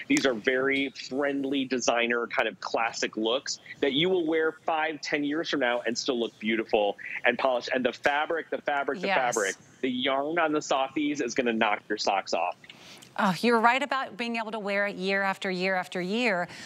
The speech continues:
Speaker 2: because when it comes to classic cuts,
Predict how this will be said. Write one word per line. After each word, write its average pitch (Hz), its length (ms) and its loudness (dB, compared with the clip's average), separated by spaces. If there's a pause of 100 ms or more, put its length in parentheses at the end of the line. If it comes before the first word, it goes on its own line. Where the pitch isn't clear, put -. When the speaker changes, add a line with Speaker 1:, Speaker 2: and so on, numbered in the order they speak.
(160)
Speaker 2:
because 214 280 2
when 214 80 0
it 208 100 -2
comes 226 380 2
to 214 180 -2
classic 240 1040 0 (160)
cuts, - 600 -4